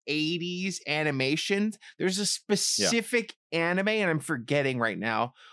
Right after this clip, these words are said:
Speaker 1: what it was based
Speaker 2: Mm.
Speaker 1: on, but there's a specific anime that's about an old kingdom that this is kind of loosely pulling from, that the creator was a fan of.
Speaker 2: Mm.
Speaker 1: But it's not coming to me.
Speaker 2: Yeah, no, I love that.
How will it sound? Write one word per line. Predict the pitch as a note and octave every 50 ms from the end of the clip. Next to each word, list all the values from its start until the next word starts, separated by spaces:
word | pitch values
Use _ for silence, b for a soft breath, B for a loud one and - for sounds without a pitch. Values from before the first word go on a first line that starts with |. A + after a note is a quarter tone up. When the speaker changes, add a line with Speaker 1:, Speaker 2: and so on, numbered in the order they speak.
| B B B
Speaker 1:
what | C#3 D#3 E3
it | D3+
was | C#3+ C#3 B2+
based | - - C3 C#3+ C3+
Speaker 2:
Mm. | -
Speaker 1:
on, | C3 A#2+
but | B2+ A2
there's | D3 D3 C#3+
a | C#3
specific | - - - D#3+ D3 - G3+ F#3+ G3+ F#3+ - -
anime | C#3+ D3 D3+ D#3 D#3+ D#3 D#3 C#3+
that's | D3 C#3+ C3 D3+
about | B2+ - C3+ C#3 C#3 C#3+ -
an | C3+ B2+
old | - - C#3+ D3 D#3 D#3 C3 - -
kingdom | - E3+ D#3 D#3+ E3+ D#3+ G3 G#3 A3+ C4 C#4+ D#4+ D4+ B B B B B B B -
that | B2+ E3 D#3 C3+ D3 -
this | E3 E3+ D3 -
is | E3 C#3 -
kind | - - F3 E3+ F3 E3+ D#3
of | C#3+ C3 -
loosely | C#3 D3 D3 C#3+ D3+ D#3 E3 E3+ F3 E3+ E3+ - - - D3 C#3+ C#3 C3 B2+ C3 _
pulling | - D#3+ C#3+ B2 A#2+ A#2 G#2 F#2+
from, | - - - - - A1 - C#3+ _ -
that | - C#3 C3 -
the | C3
creator | - - C#3+ C3 C3 B2+ B2 A#2
was | A2+ A2 G#2
a | B2 -
fan | - B2 G#2 G2 F#2+ F#2
of. | D2 D2 D2+ - - - _ _ _ -
Speaker 2:
Mm. | G2+ G#2+ G#2+ G#2+ A2 A2 G#2+ G2+ F#2+ F2+ F2 F2 -
Speaker 1:
But | C3+
it's | C#3+ D3+
not | F#3+ F3+ E3 -
coming | - E3 B2+ A2+ G#2
to | - - -
me. | - -
Speaker 2:
Yeah, | F#2+ F2+
no, | F2+
I | F2 F2+
love | G2 A2 A#2
that. | G#2+ F2 D2